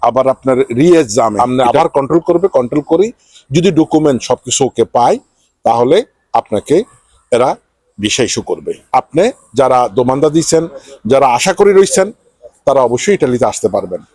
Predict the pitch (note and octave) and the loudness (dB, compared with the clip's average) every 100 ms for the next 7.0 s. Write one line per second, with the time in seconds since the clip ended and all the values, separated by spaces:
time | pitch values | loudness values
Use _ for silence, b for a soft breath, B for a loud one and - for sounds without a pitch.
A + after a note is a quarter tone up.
0 | - - G3+ - - D#3 G#3 G#3+ G3 D3 | -8 -4 -4 -4 -4 -2 0 -2 0 -2
1 | - D#3+ D#3+ - C#3 C3+ D#3+ B3+ - B2 | -2 -2 -2 0 -2 0 -2 -2 -4 -2
2 | B2+ A#2+ A#2+ A2 A2 G#2+ G#2 - B B | 0 2 2 4 4 4 0 -8 B B
3 | - G#2+ - B2 A#2+ A#2 D3 - - A#2 | 0 2 2 0 0 2 0 0 -4 -2
4 | A2 A#2 A2+ - A2+ B2 D#3 D#3+ E3 D3 | 0 0 0 -2 -2 0 2 2 2 2
5 | E3 F3+ G3 _ _ - A#2+ A#2 A#2+ - | 2 2 0 _ _ -4 -2 0 0 -2
6 | C3 C3+ C3 B2+ B2+ A#2+ D3 D#3 D#3+ | -2 0 0 2 0 0 0 2 2